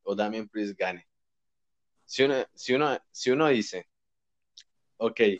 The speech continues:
si van a aprovechar el momento de que estamos cerca a Puerto Rico, acá en Florida,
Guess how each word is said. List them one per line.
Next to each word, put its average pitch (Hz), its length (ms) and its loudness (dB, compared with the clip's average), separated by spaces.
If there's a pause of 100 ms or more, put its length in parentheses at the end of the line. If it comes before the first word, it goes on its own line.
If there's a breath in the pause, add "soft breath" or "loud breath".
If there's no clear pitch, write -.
(100)
si - 180 -4
van 117 120 0
a 139 40 2
aprovechar 120 380 0
el 123 80 -2
momento 104 440 -2
de 95 60 -2
que - 100 -20
estamos 120 380 -6
cerca 131 280 -2
a - 20 -10
Puerto 110 400 -6
Rico, 107 280 -6
acá - 140 -8
en 107 100 -8
Florida, 117 460 -2